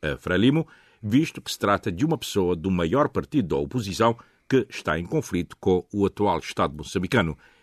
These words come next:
e também se tratar de um membro da família do próprio líder da Renamo, Afonso de la Cama.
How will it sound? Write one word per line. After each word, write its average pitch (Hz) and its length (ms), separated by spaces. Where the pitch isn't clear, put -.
e 175 120
também 98 340
se - 100
tratar 90 440
de 80 100
um 78 60
membro 92 340
da 107 140
família 80 440
do 87 140
próprio 101 400
líder 82 340
da 80 140
Renamo, 90 400
Afonso 82 480
de - 80
la 71 80
Cama. 80 380